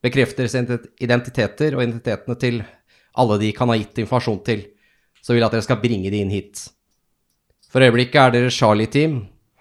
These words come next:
Jeg vil koordinere alt fra Fort Nebraska. All kommunikasjon vil gjennom meg på en sikker kanal. Vi har ikke mange ledetråder,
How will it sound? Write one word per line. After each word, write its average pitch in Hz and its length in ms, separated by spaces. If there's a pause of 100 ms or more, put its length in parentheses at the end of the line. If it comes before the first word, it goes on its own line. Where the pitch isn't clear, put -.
(380)
Jeg 110 120
vil 110 80
koordinere 107 360
alt 101 200
fra 107 300
Fort - 240
Nebraska. 113 480 (680)
All 113 180
kommunikasjon 127 680
vil 120 120
gjennom 110 180
meg 113 400
på 123 80
en 117 80
sikker 107 240
kanal. 101 400 (960)
Vi 117 80
har 123 80
ikke 156 120
mange 135 220
ledetråder, 123 640